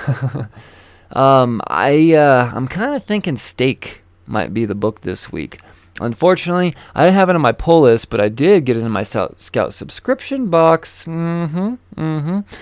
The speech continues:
And check this out. Cheers to Comics Podcast is now sponsored by Scout Comics officially. So when you go to get your Scout Comics, um, uh, subscription box, scout comics dot com, at checkout,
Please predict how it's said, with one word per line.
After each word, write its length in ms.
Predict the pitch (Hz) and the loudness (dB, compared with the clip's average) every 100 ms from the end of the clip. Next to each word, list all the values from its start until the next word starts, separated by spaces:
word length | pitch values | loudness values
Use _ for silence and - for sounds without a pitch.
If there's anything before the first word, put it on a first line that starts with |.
| - | -12
And 100 | 110 | -8
check 220 | - 131 | 0 0
this 240 | 135 143 127 | 0 -4 -2
out. 220 | 85 - | -2 -2
Cheers 220 | - 117 | -8 -8
to 40 | - | -4
Comics 300 | 120 107 - | -4 -4 -2
Podcast 500 | 117 110 117 110 123 | -2 0 -2 -4 -6
is 140 | 123 | -4
now 340 | 143 151 151 | -2 0 -2
sponsored 500 | 139 - 117 110 101 | -4 -4 -4 -4 -6
by 120 | 82 85 | -4 -6
Scout 340 | - 90 - | -4 -4 -4
Comics 380 | 120 98 104 - 101 | -6 -6 -6 -6 -6
officially. 800 | 107 - 123 - 110 113 127 - - - | -6 -6 -8 -4 -4 -2 -4 -6 -16 -12
So 220 | - 107 | -4 -2
when 160 | 131 | 0
you 100 | 180 | 0
go 160 | 190 190 | 2 0
to 60 | 170 | 0
get 140 | 165 | 0
your 200 | 117 143 | 0 0
Scout 340 | - 165 156 | 0 2 2
Comics, 720 | - 156 165 - - - - - - - - - - - _ | 2 -2 -2 -4 -8 -10 -12 -16 -20 -20 -20 -20 -20 -20 _
um, 920 | - 101 104 92 80 60 58 58 58 64 | -4 0 2 2 0 -2 -8 -12 -8 -4
uh, 300 | 64 55 64 | -2 -4 -6
subscription 580 | - 107 - 131 156 156 | -8 -6 -2 -2 0 2
box, 320 | 160 - - | 2 0 -8
scout 300 | - 120 104 | 0 0 2
comics 320 | 131 123 117 | -2 -2 -2
dot 180 | 120 - | -2 -2
com, 400 | 120 123 151 160 _ - | -2 -4 -4 -8 _ 0
at 180 | 135 - | 2 2
checkout, 560 | - 135 160 160 - | 0 0 4 2 2